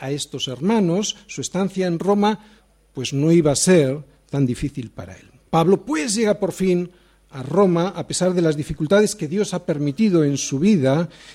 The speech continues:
y que para los cristianos estas dificultades siempre tienen un propósito, como sabemos, ¿no? Dios ha sido fiel, ha llegado a Roma. Pablo sigue estando preso, pero le dejan alquilar una casa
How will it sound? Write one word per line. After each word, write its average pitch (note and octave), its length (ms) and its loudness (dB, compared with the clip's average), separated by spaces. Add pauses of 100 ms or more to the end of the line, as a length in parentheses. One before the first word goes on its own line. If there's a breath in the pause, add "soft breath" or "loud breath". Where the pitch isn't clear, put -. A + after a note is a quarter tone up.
(160 loud breath)
y F#3+ 120 -2
que F3 120 2
para F3+ 180 4
los F3 160 4
cristianos G#3 580 2
estas G3 300 0
dificultades F#3+ 640 2
siempre A3+ 280 2
tienen G3+ 280 0
un F#3 120 0
propósito, F#3 600 -2
como C3 200 -6
sabemos, E3+ 600 0
¿no? G3+ 200 -6 (720 soft breath)
Dios D#3+ 440 0
ha D3 40 -10
sido D3+ 220 -8
fiel, D3+ 400 -4 (400 soft breath)
ha F3+ 360 -2 (100)
llegado C#3+ 520 -4 (240)
a - 100 0
Roma. - 360 -8 (1200)
Pablo D#3 240 4
sigue D3 240 -2
estando B2 300 -6
preso, E3 440 -4 (380 loud breath)
pero D#3 180 2
le D#3 140 2
dejan A3 320 -2
alquilar E3+ 600 -2
una F#3 240 0
casa C#3+ 600 -6